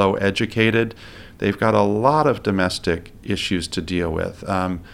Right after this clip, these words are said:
you know, uh, deleveraging, their debt overhang, and so on and so forth. And while there are some really fantastic companies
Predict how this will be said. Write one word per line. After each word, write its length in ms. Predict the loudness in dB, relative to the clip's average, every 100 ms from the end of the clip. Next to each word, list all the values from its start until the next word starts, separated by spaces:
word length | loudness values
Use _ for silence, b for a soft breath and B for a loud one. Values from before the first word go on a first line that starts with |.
| B B B
you 140 | -6 -2
know, 420 | 0 0 -2 -6
uh, 420 | -4 -2 0 -2 -4 -2 2
deleveraging, 800 | 4 4 4 2 0 0 0 0
their 200 | 0 0
debt 300 | 2 0 2
overhang, 720 | -2 2 0 2 2 2 0
and 120 | -4 -4
so 180 | 2 4
on 140 | 4
and 120 | 2
so 260 | 2 4 4
forth. 380 | 2 2 2 -2 B B B B
And 160 | 0 4
while 200 | 4 6
there 220 | 4 4 4
are 280 | 6 4 4
some 340 | 0 0 2
really 440 | 2 4 4 2 -2 0
fantastic 760 | 2 2 0 0 0 -2 -4 -2
companies 720 | -2 -2 0 0 0 -2